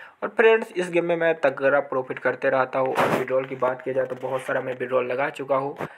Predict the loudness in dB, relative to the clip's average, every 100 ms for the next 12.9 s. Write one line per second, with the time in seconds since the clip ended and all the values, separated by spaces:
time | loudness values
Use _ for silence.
0 | -10 -2 0 0 -2 -2 -2 -6 -6 -4
1 | -2 -2 -2 -2 -2 -2 -4 -4 -2 -4
2 | -4 -8 -8 -6 -4 -4 -4 -4 -2 0
3 | 0 -4 -2 -2 -2 -10 -12 -4 -2 0
4 | -2 -6 -4 0 0 0 -4 -4 -4 -4
5 | 0 2 2 -2 -2 -4 -2 -2 0 0
6 | 0 -2 -4 -4 -6 -20 -20 -20 -20 _
7 | 2 4 4 0 0 -2 0 2 2 -2
8 | -4 -6 -6 -6 -4 -4 -4 -6 -4 -2
9 | -2 -4 -4 -2 -2 -2 -4 -6 -4 -4
10 | -4 -6 -4 -4 -4 -8 -4 -4 -4 -2
11 | -2 -2 -4 -6 -2 -2 -2 -4 -4 -6
12 | -8 -10 -8 -8 -6 -4 -2 -2 -2